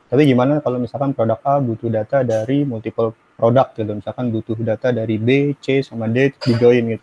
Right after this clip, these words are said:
apakah dia harus connect satu-satu, terus di join sendiri atau gimana? Terus gimana kalau misalkan ternyata data yang dia join itu misalkan produk A nih, dia butuh data dari B,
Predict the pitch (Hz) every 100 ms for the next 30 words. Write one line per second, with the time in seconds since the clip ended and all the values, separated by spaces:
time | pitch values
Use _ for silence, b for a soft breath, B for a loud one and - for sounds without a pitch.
0 | 117 113 110 113 113 113 113 - 113 -
1 | 113 110 107 - 117 117 _ _ _ _
2 | - 120 117 113 113 113 113 117 123 120
3 | 117 113 113 113 120 120 _ _ - -
4 | 120 117 131 123 120 113 117 139 139 113
5 | 110 147 151 120 110 117 113 113 113 110
6 | 110 110 110 110 147 156 160 _ _ _
7 | _ _ _ _ 113 113 147 139 117 110
8 | 127 123 117 - 117 131 120 123 117 110
9 | 131 117 117 113 127 139